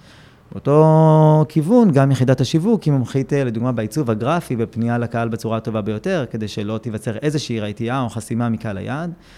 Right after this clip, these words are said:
אה, לפעמים תמונה אחת יכולה לחסום אותנו מ-, מהאפשרות לאסוף מידע. יש את המשפט שאומר, אה, "תמונה אחת שווה אלף, אה, מילים".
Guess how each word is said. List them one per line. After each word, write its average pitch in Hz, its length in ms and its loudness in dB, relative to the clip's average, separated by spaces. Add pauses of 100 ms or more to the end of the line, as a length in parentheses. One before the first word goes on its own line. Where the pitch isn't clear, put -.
(420)
אה, 107 300 0
לפעמים 120 340 -2
תמונה 120 300 -2
אחת 117 260 -6
יכולה 117 220 -6
לחסום 139 280 -6
אותנו 123 320 -2
מ-, 104 580 -2
מהאפשרות 107 420 -4
לאסוף 113 320 -2
מידע. 120 400 0
יש 113 120 -4
את - 60 -6
המשפט 117 460 -2
שאומר, 123 420 2
אה, 120 280 2
"תמונה 123 320 0
אחת 120 200 -2
שווה 123 280 2
אלף, 131 260 0
אה, 120 220 6
מילים". 127 400 4